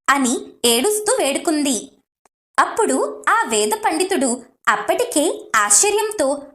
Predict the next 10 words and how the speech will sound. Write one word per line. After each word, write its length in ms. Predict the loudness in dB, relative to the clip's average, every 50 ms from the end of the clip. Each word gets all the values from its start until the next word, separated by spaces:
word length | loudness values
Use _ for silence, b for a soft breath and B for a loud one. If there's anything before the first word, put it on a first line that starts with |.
| -2 0
ఆ 180 | 0 2 2 2
శునకాన్ని 460 | 0 0 0 0 0 0 0 0 0
చూస్తూ 680 | 0 2 2 2 0 0 0 0 0 0 -2 -4 -8 -4 -2
ఇలా 140 | 0 0 2
అన్నాడు, 640 | 0 0 0 0 0 0 0 0 0 0 -2 -4 B B B B B B 2 4
"శివానుగ్రహం 760 | 6 6 6 4 2 0 0 -2 0 0 0 0 0 -2 -2 0
వల్లే 360 | 0 0 0 0 0 -2 -4 -8 -12 -14 _ -2
నీకు 600 | 0 2 2 0 0 -2 -2 -2 -2 -4 -6 -8 -4 0 0
గత 140 | 0 0 0
జన్మ 500 | 0 0 0 0 0 0 0 -2 -2